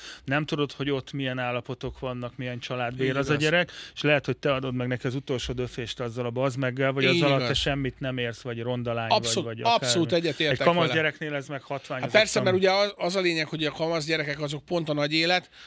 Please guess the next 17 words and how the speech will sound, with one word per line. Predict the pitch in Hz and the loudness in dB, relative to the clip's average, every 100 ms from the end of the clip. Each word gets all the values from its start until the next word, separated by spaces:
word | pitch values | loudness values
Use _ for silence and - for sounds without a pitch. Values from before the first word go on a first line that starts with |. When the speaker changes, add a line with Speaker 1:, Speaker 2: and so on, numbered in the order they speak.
| - | -8
Speaker 2:
meg | 147 | -4
még | 151 147 | 0 0
a | |
gyerek | 147 165 151 | 0 0 -2
élet | 156 135 131 | -2 -2 -4
között | - 143 139 | -6 -8 -6
vannak, | 143 143 135 | -6 -4 -2
tehát, | 160 147 | 0 0
hogy | 147 | -2
most, | 147 143 - | -6 -6 -10
ö, | - - - 151 | -14 -14 -16 -8
nyíltan | 156 170 165 160 | 0 0 2 0
megmondhatjuk, | 156 151 147 147 147 139 143 143 | 0 -2 -6 -8 -6 -4 -6 -4
mi-, | 147 | -2
mindnyájan | 147 160 180 196 170 156 | 0 2 4 4 4 0
voltunk | 151 139 147 | -2 -2 -4
kamaszok, | 139 143 135 160 | -2 -2 0 -2